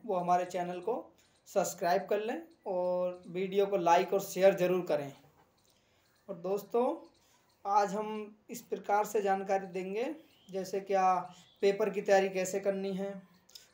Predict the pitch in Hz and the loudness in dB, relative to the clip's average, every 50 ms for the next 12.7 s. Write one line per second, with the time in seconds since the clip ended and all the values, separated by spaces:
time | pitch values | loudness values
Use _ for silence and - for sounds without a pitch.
0 | - 196 185 175 - - 202 196 170 180 196 190 202 196 196 196 196 170 147 147 | -6 -4 -4 -4 -4 -4 -6 -6 -4 -4 0 2 2 2 2 0 -6 -8 -8 -10
1 | - - - 185 180 190 196 165 160 180 190 190 196 202 202 202 220 208 202 208 | -12 -10 -4 2 4 4 4 2 0 -2 -2 0 0 -2 0 0 0 0 0 2
2 | 185 202 190 190 190 190 180 185 185 180 175 160 156 - - - 170 175 175 190 | 2 2 2 2 0 0 -2 -4 -2 -2 -2 -2 -2 -4 -6 -8 -8 -8 -8 -6
3 | 190 196 202 202 196 214 208 208 202 220 240 247 247 240 - _ _ _ - 190 | -2 -2 -2 0 0 0 -2 -2 -2 -2 -4 -6 -6 -8 -14 _ _ _ -6 -6
4 | 190 190 - 190 190 208 240 247 240 - - _ _ _ _ _ _ - 196 190 | -4 -2 -2 0 2 2 2 2 -2 -6 -12 _ _ _ _ _ _ -2 0 0
5 | 185 190 196 180 - 170 160 156 151 143 143 175 180 190 - 214 202 202 214 202 | 2 2 2 2 2 0 -2 -2 -2 -6 -6 -4 -4 -2 -2 -2 -2 -2 -4 -4
6 | - - 190 170 190 202 196 - 208 185 165 170 196 190 190 - - 202 214 247 | -2 2 2 4 4 4 4 2 -2 -4 -2 0 0 0 -2 -4 -8 -8 -8 -10
7 | 262 - _ _ _ _ _ _ _ _ _ _ _ _ - - - 175 190 214 | -12 -16 _ _ _ _ _ _ _ _ _ _ _ _ -10 -6 -2 0 2 2
8 | 233 247 247 - - - - _ _ _ _ _ _ _ _ _ _ _ _ _ | 2 0 -2 -6 -14 -20 -20 _ _ _ _ _ _ _ _ _ _ _ _ _
9 | _ _ _ _ - 170 175 185 196 185 170 196 208 220 233 247 254 262 254 247 | _ _ _ _ -8 -6 -4 -2 -2 -2 0 0 0 2 0 0 0 -2 -6 -10
10 | - - - - - - - - - _ _ _ _ - 151 139 151 175 185 196 | -14 -20 -20 -20 -20 -20 -20 -20 -20 _ _ _ _ -20 -14 -10 -4 2 4 4
11 | 208 226 254 247 240 - - - - _ _ _ _ _ - - 196 202 214 214 | 4 4 4 2 0 -4 -8 -14 -18 _ _ _ _ _ -6 -4 -4 -2 -2 0
12 | 240 247 240 226 196 180 160 151 147 147 139 139 - - | 4 6 8 8 6 4 0 -4 -6 -6 -8 -10 -12 -18